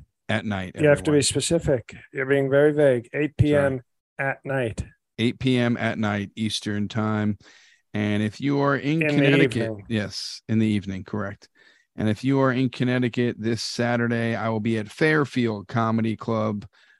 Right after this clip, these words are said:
Speaker 1: August twenty-seventh, eight P M. Go to fairfield comedy club dot com for tickets. And Mister President, the floor is yours.
Speaker 2: Thank you.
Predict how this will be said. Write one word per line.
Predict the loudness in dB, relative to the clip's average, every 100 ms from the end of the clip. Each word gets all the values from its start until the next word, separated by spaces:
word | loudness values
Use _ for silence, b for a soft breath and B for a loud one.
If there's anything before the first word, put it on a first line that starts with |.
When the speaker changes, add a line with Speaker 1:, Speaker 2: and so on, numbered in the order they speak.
| b _
Speaker 1:
August | -2 0 -2 -4
twenty-seventh, | -4 -4 -2 0 0 -4 -4
eight | -2 -2 -4
P | -2 0 2
M. | 2 2 0 -4 B B _
Go | -4
to | -4
fairfield | -2 0 0 -2 -2 -2 -2
comedy | -4 -2 -2 -4
club | -4 -4 -4
dot | -6 -8 -8
com | -8 -6 -4 -6
for | -8 -10 -6
tickets. | -4 -2 -4 -6 -10 -12 b b b b b -12
And | -6 -2 -2
Mister | -4 -6 -6
President, | -2 -2 -2 -4 -4 -6
the | -10 -10
floor | -6 -2 0 0
is | 0 -2 -4 -6
yours. | -10 -12 -16 -18 -16 -14 -14 -18 _ _ _ _ _ _ _ _ _
Speaker 2:
Thank | -8 -6 -6 -4
you. | -4 -4